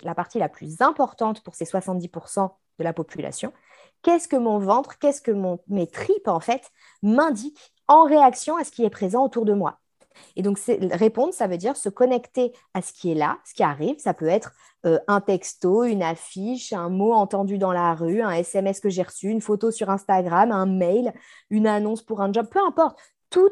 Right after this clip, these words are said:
est possible, tout a le potentiel, en fait, de déclencher une réaction viscérale et non pas une réaction intellectuelle, hein.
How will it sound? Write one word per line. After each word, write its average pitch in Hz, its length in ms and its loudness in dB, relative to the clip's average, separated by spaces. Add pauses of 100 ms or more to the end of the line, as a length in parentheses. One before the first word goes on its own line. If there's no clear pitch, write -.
est 294 60 0
possible, 254 680 -4
tout 349 160 -4
a 320 80 2
le 247 80 0
potentiel, 269 580 -4
en 196 100 -2
fait, 214 180 -4
de 175 180 -6
déclencher 269 800 -2
une 233 100 0
réaction 202 400 2
viscérale 180 540 0 (760)
et 160 80 -2
non 185 160 2
pas 220 140 4
une 180 100 -2
réaction 160 540 -4
intellectuelle, 180 600 0
hein. 170 100 0